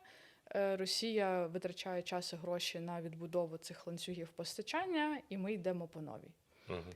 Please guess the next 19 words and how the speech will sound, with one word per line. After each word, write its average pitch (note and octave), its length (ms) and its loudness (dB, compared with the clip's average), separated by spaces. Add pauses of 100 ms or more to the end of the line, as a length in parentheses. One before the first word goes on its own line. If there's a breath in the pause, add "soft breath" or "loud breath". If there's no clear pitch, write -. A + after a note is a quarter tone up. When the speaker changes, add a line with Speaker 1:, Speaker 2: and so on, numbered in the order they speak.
Speaker 1:
Це - 140 2
якщо F#3+ 280 0
ми F#3+ 140 -2
таргетуємо F#3 680 2
і E3+ 60 -2
санкціонуємо F#3 720 -4
тільки E3+ 640 -4 (640 soft breath)
компанії, F3+ 880 0
які E3 220 -6
є F3 160 0
Speaker 2:
Ну, F3 60 4
Speaker 1:
посередниками. D#3 480 4
Speaker 2:
зрозуміло, A#2 380 8
що - 80 4
тут G#2+ 120 0
без G#2 120 6
політичної G2+ 520 6
волі, F2+ 300 10
е, E2 220 8